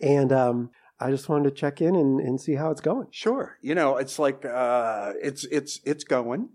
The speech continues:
Speaker 1: <laughs>
Speaker 2: Um, when
Speaker 1: Yeah.
Speaker 2: people say, you know, "What's it about?" I say, "Well, it's about an hour and forty minutes."
Speaker 1: <laughs> Okay.
Speaker 2: Um, and it,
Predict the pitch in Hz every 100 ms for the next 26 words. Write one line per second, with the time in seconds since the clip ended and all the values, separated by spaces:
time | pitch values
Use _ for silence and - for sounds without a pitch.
0 | _ - - 208 131 127 123 120 147 143
1 | - 156 160 160 156 - 147 139 139 143
2 | - _ 147 143 135 143 143 _ _ _
3 | - _ _ - 139 - 180 165 151 127
4 | 151 170 - 139 135 135 - 127 123 113
5 | 127 127 131 123 131 95 104 - 185 -
6 | - - 160 139 139 131 127 127 127 120
7 | 127 120 - _ _ _ _ 143 139 139
8 | 139 139 135 - 143 139